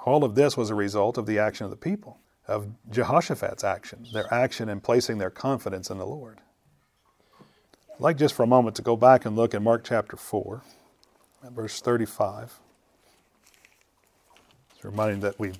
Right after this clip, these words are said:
looked at this last week in the lesson. The disciples are in the midst of a storm. I'd like to look at the idea of this storm at exactly what we went through with the pandemic,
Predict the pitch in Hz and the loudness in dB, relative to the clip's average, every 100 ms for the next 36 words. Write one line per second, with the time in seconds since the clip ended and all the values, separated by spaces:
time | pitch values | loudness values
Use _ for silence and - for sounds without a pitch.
0 | - 117 104 113 - 113 101 107 98 107 | 6 6 8 6 10 10 8 4 0 -4
1 | 104 101 - 110 - _ _ - 120 107 | -8 -8 -10 -14 -20 _ _ -16 -8 2
2 | 131 143 143 135 131 123 113 120 - 127 | 10 10 10 2 2 0 2 2 2 -2
3 | 120 - - 139 - _ - _ _ - | -2 -2 -2 -4 -6 _ -20 _ _ -20
4 | - - - 120 147 160 127 127 160 120 | -20 -18 -2 8 10 10 8 10 8 8
5 | 95 120 113 110 110 151 123 110 110 110 | 6 8 10 8 8 10 12 10 6 4
6 | 104 - - 196 123 117 127 - 113 110 | 0 0 6 8 8 4 0 0 2 4
7 | 107 131 - 113 113 117 117 113 - 107 | 8 8 8 2 2 0 0 -2 -2 -4
8 | 104 98 110 95 131 113 90 | -4 -8 -8 -6 -4 -4 -6